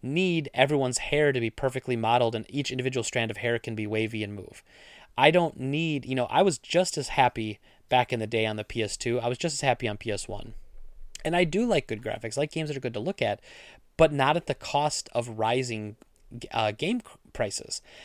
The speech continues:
And so as controversial as that might sound, I'm actually totally okay with a triple A game crash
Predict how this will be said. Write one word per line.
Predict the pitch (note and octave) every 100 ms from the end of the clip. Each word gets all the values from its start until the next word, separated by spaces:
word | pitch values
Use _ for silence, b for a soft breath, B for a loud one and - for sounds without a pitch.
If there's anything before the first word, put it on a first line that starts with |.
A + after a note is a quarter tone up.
| B B
And | C#3 D3 D3+ -
so | - D#3+ D#3
as | C#3+ C3+
controversial | - D#3 E3 F#3+ D#3
as |
that | D3+
might | C3+ B2+
sound, | - F#3+ - _
I'm | C#3+ G3+
actually | F#3+ D#3 - C#3+ C3 _ _
totally | - D3 D#3+ D#3
okay | C#3 - E3
with | D3+ A#2
a |
triple | - C#3+ D3 D3
A |
game | D3+ D3 E3
crash | - A2 A2 -